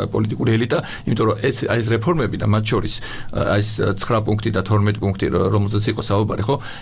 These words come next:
ეს თუ განხორციელდა, ხშირად, ა, ეს, ა, იმას ნიშნავს, რომ შენ შეიძლება აი ამ პუნქტებს, როგორც განახორციელებ და, ა, ამ დემოკრატიულ რეფორმებს, როგორც გააკეთე, შეიძლება ხელისუფლება დაკარგო. და ბუნებრივია, ხა, ეს არ შედის არც ამ ოლიგარქის ინტერესებში, არც მისი,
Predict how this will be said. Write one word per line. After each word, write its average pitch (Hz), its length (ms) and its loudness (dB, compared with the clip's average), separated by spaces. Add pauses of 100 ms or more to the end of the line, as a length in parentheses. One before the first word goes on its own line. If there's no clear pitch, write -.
ეს 170 220 0
თუ 143 120 0
განხორციელდა, 110 680 2
ხშირად, 135 380 2
ა, 107 160 2 (160)
ეს, 127 260 -2
ა, 101 380 2 (140)
იმას 120 300 0
ნიშნავს, 143 380 0
რომ 101 160 2
შენ 131 260 2 (420)
შეიძლება 107 520 2 (120)
აი 110 240 0
ამ 127 120 2
პუნქტებს, 110 300 -2
როგორც 113 220 2
განახორციელებ 117 600 0
და, 110 160 2
ა, 101 240 2 (180)
ამ 101 160 2
დემოკრატიულ 110 460 2
რეფორმებს, 104 280 2
როგორც 110 180 2
გააკეთე, 139 240 2
შეიძლება 156 260 2
ხელისუფლება 107 380 -2
დაკარგო. - 420 -2 (120)
და - 180 -2
ბუნებრივია, 147 440 4
ხა, - 100 -2
ეს 107 160 -4
არ 107 120 0
შედის 107 340 0
არც 104 280 -2
ამ 92 200 2
ოლიგარქის 127 540 0 (100)
ინტერესებში, 123 640 0
არც - 200 -2
მისი, - 280 0